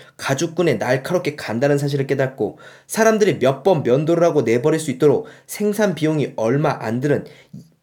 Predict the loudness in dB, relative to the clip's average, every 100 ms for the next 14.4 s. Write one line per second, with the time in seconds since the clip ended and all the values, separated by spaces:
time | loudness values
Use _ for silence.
0 | -6 -2 -4 0 2 2 -2 -6 0 2
1 | 0 0 -2 0 0 0 -2 -4 -4 -2
2 | -2 -4 -6 -6 -4 -4 -4 -8 -8 -14
3 | -14 _ _ -20 -20 -2 6 6 6 2
4 | -2 0 0 2 0 0 -4 0 4 4
5 | 2 2 2 2 2 -2 -4 -6 -10 _
6 | -20 _ 2 4 6 4 4 2 0 -4
7 | -4 2 2 2 2 4 4 2 0 0
8 | 2 2 -2 -18 _ _ -2 2 2 2
9 | 2 2 2 -2 -4 -20 -4 4 6 6
10 | 2 2 4 4 2 0 0 0 -2 0
11 | 2 2 -2 -18 -12 -2 0 2 2 2
12 | 2 2 0 0 -4 -4 -8 -6 -2 -2
13 | 0 -2 0 -2 -2 -4 -4 -2 -2 0
14 | 0 0 0 0